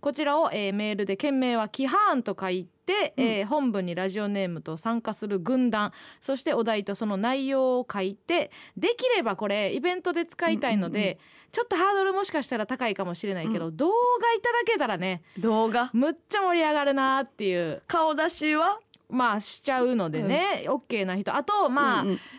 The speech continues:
Speaker 1: その、まあ、それが厳しければ、まあ、写真、音声とかだけでもいいんですけど、
Speaker 2: うんうんうん。
Speaker 1: やっぱね、
Speaker 2: うん。
Speaker 1: その、いっぱいたくさん芸人とリスナーの顔がね、
Speaker 2: うん。
Speaker 1: 交互にこう対決していくっていうのは盛り上がると思いますから。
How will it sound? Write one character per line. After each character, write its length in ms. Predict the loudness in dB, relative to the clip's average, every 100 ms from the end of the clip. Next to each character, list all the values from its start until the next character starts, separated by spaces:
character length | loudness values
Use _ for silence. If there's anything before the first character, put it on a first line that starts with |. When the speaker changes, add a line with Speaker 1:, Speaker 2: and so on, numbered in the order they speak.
| -20
Speaker 1:
そ 160 | -6 -2
の、 300 | 0 2 2
ま 280 | 2 2 0
あ、 60 |
そ 80 | 0
れ 100 | 0
が 140 | 0 -2
厳 320 | -4 -2 -2
し 160 | -2
け 120 | -2 0
れ 100 | 0
ば、 100 | 2
ま 140 | 0
あ、 40 |
写 160 | -2 -4
真、 360 | -4 -4 -2 -2
音 260 | -2 -2 -4
声 260 | -4 -6
と 140 | -6 -8
か 100 | -6
だ 120 | -6
け 120 | -6
で 80 | -8
も 100 | -8
い 60 | -8
い 20 |
ん 60 | -4
で 100 | -4
す 120 | -2
け 80 | -4
ど、 100 | -4
Speaker 2:
う 40 |
ん 20 |
う 40 | -4
ん 40 |
う 20 | -2
ん。 40 |
Speaker 1:
や 80 | -2
っ 20 |
ぱ 120 | -2
ね、 380 | -2 0 0 -2
Speaker 2:
う 100 | -4
ん。 60 | -4
Speaker 1:
そ 140 | -4
の、 240 | -6 -6 -6
い 120 | -8
っ 20 |
ぱ 180 | -4 -2
い 140 | -2
た 120 | -4 -6
く 60 |
さ 160 | -2 -2
ん 60 |
芸 200 | 0 -2
人 220 | -2 -4 -4
と 320 | -2 -2 -6 _
リ 160 | -6 -4
ス 100 | -2
ナ 160 | -2
ー 20 | -2
の 120 | -4
顔 260 | -2 -2
が 140 | -2 -2
ね、 80 | -4
Speaker 2:
う 20 |
ん。 40 | -8 _ _ _ _
Speaker 1:
交 240 | 0 2 2
互 140 | 0
に 80 | -2
こ 100 | -6
う 40 |
対 180 | -2 -2
決 220 | -2 -6
し 60 | -6
て 120 | -4
い 80 | -2
く 100 | -4
っ 20 |
て 140 | -4 -8
い 60 |
う 20 |
の 80 | -6
は 60 | -6
盛 160 | -4
り 40 | -4
上 60 |
が 100 | -4
る 380 | -4 -4 -4 -6 -8
と 100 | -8
思 180 | -6
い 60 | -6
ま 120 | -8
す 120 | -10
か 100 | -12
ら。 140 | -12